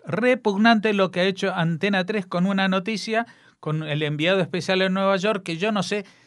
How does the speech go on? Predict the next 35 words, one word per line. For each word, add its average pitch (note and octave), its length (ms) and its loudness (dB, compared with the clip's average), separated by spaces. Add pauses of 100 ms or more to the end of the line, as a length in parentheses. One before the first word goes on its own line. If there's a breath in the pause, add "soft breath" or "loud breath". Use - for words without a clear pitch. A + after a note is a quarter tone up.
si E3+ 400 -2
es F3+ 180 -2
culpa F3+ 680 0
de C#3+ 320 -2 (180)
él G#3+ 300 -2 (160)
que D3+ 220 -4
l-, C#3+ 260 -4
vendió C#3 420 -2
la E3 140 2
noticia C3+ 460 -6
así C3+ 200 -6
a C#3+ 60 -2
la A2+ 140 -4
cadena B2+ 480 -4 (320 loud breath)
o F#3 200 0
que E3 220 -4
los C#3+ 280 -2
servicios E3+ 460 -6
informativos C3+ 760 -4
aquí B2 220 -6
en C3 120 -2
Madrid, F3 440 -2 (360 loud breath)
eh, A#2 360 -8
ante C3 680 -4
esta C#3+ 400 -2
escena C3+ 480 0
de B2+ 80 -4
judíos D3 420 -2
bailando D3+ 500 2
alegres, F#3 600 0 (320 loud breath)
pues, D3 320 -2
mm, C#3 380 -4
diseñaron F3 840 0
un F#3 300 -2
plan G#3+ 400 2